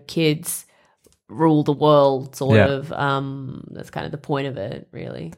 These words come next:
Speaker 2: Yeah, that's true. It is much more, yeah, focused on the kids, which I think why maybe Moonrise Kingdom is the closest, uh, thing I can think of that he, that, you know,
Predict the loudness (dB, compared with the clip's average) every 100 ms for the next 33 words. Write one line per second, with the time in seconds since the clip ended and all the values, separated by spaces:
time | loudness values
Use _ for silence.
0 | 0 6 6 6 4 4 6 4 4 2
1 | 2 2 4 4 2 -2 -2 -2 0 0
2 | 2 -2 -4 -2 0 0 0 -4 -4 -6
3 | 0 0 0 2 4 6 6 6 8 6
4 | 4 2 2 2 2 2 0 0 0 0
5 | -2 -6 -2 -2 -2 -6 -2 0 0 0
6 | -4 _ -20 _ _ _ 2 4 4 4
7 | 4 4 6 6 6 4 2 0 -4 -14
8 | -20 -20 -20 -10 -4 -4 -6 -12 -8 -8